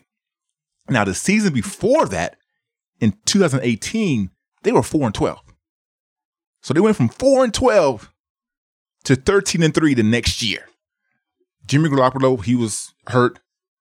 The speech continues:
Two thousand eighteen, um, I forgot what he did, but he was supposed to slide,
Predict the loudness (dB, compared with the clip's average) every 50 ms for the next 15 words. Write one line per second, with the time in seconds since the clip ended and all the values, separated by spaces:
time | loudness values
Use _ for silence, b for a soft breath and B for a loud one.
0 | _ _ _ _ _ _ -6 -2 0 0 2 2 0 -2 -2 -2 -2 -2 -2 -2
1 | -4 -6 -8 -12 -10 -8 -6 -4 -4 -4 -6 -8 -10 -14 -12 -8 -6 -4 -4 -4
2 | -4 -6 -8 -8 -10 -10 -8 -6 -6 -6 -6 -2 0 4 4 4 4 2 0 -2
3 | -2 -2 -2 -2 -2 -2 -2 -2 -2 -2 -4 -4 -6 -8